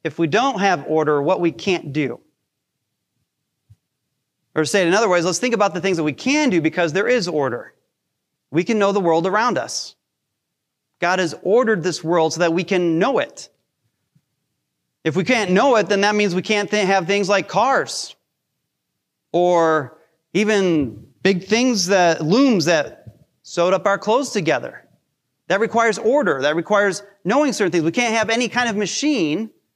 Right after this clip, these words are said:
that helps us do things if the world was not in order. So order in and of itself is not bad.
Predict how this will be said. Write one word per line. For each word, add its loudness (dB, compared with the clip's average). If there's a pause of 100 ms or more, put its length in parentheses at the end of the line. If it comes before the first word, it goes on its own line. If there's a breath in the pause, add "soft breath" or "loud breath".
(600)
that 0
helps 0
us -2
do 2
things -4 (160)
if -2
the -2
world 2
was -2
not 0
in 2
order. -4 (1200)
So 0
order 2
in 0
and 0
of 0
itself 0
is -2
not -4
bad. -6